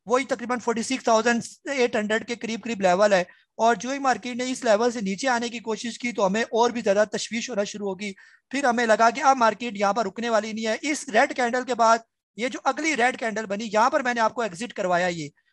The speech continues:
जहाँ पर मैंने आपको ऑडियो मैसेज किया कि ये जो मार्केट ने एक बड़ा डिप बनाया यहाँ पर, अ, जो है ना, इस पर मैंने आपसे कहा कि अब मार्केट जो है ये निकलने वाली है नीचे, अब वापस रिकवरी के चांस नजर नहीं आ रहे,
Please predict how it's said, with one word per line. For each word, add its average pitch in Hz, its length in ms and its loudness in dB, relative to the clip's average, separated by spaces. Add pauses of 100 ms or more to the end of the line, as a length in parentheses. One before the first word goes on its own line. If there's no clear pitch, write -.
(140)
जहाँ 202 180 6
पर 240 120 2
मैंने 240 200 0
आपको 226 200 -2 (100)
ऑडियो 226 280 2
मैसेज 208 340 -2
किया 233 160 -4
कि 226 100 -8
ये 233 160 0
जो 240 120 -6
मार्केट 220 340 -2
ने 226 80 -4
एक 190 100 -10
बड़ा 202 200 4
डिप 226 220 -6
बनाया 190 280 0
यहाँ 185 260 -2
पर, 190 220 2 (380)
अ, 202 180 2
जो 202 140 -2
है 202 60 0
ना, 226 240 0
इस 220 120 -8
पर 233 140 -8
मैंने 196 180 -2
आपसे 190 220 -4
कहा 196 180 2
कि 202 140 -6
अब 226 180 0
मार्केट 208 380 -2
जो 208 120 -6
है 208 80 -2
ये 202 140 -6
निकलने 190 340 -4
वाली 190 240 0
है 196 80 -2
नीचे, 175 260 -4
अब 196 80 0
वापस 190 300 -2
रिकवरी 202 300 -6
के 208 100 -4
चांस 196 360 -2
नजर 185 220 -2
नहीं 208 120 -2
आ 180 100 2
रहे, 185 160 -2